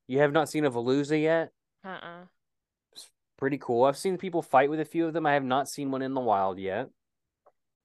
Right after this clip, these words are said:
Speaker 1: Ooh,
Speaker 2: Let's
Speaker 1: you
Speaker 2: talk
Speaker 1: all right?
Speaker 2: about that.
Speaker 1: Fantastic.
Speaker 2: Um,
Speaker 1: I'll have to edit that out later. Thanks, Gracie.
Speaker 2: Sorry. Okay, wait,
Speaker 1: Uh,
Speaker 2: what was the one that you said? A Veluza, and what else was it called?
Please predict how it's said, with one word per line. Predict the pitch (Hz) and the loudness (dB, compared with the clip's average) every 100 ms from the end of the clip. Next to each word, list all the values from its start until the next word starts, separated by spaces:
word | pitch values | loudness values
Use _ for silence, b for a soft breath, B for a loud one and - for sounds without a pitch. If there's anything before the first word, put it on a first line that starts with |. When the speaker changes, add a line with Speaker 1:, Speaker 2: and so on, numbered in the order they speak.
| _ _ 143 | _ _ -10
Speaker 1:
Ooh, | 156 | -10
Speaker 2:
Let's | 208 | -10
Speaker 1:
you | 214 | -4
Speaker 2:
talk | |
Speaker 1:
all | 196 | -2
right? | 175 | -2
Speaker 2:
about | 196 - | -6 -10
that. | 170 175 - _ _ _ _ _ - | -12 -12 -14 _ _ _ _ _ -4
Speaker 1:
Fantastic. | 113 104 123 156 - 92 - _ - | -4 -2 -2 -4 -4 -6 -6 _ -16
Speaker 2:
Um, | 214 208 202 202 190 190 196 _ _ _ _ _ _ _ _ _ _ _ _ _ _ _ _ _ _ _ _ _ _ | -12 -10 -10 -12 -14 -18 -20 _ _ _ _ _ _ _ _ _ _ _ _ _ _ _ _ _ _ _ _ _ _
Speaker 1:
I'll | 101 110 | 4 4
have | 110 123 120 | 6 4 4
to | 131 - | 2 2
edit | 123 123 | 2 4
that | 139 131 | 6 8
out | 139 139 | 8 6
later. | 147 160 160 151 | 6 6 6 4
Thanks, | - 180 175 | 4 2 2
Gracie. | - 170 165 175 | 0 0 2 0
Speaker 2:
Sorry. | 190 214 214 214 214 _ _ _ _ _ _ _ _ _ _ _ _ _ _ _ - | 2 0 2 0 -4 _ _ _ _ _ _ _ _ _ _ _ _ _ _ _ -10
Okay, | 254 202 | -2 2
wait, | 151 | 4
Speaker 1:
Uh, | 147 | 4
Speaker 2:
what | 247 | 0
was | 294 | -6
the | 311 | -8
one | 302 | -8
that | 302 | -8
you | 302 | -8
said? | 320 302 | -10 -8
A | 240 | -8
Veluza, | 214 220 226 240 240 | -8 -10 -10 -8 -8
and | 214 196 | -8 -8
what | 196 | -8
else | 220 233 - | -8 -10 -14
was | 240 | -18
it | 247 233 | -18 -14
called? | 240 240 | -10 -10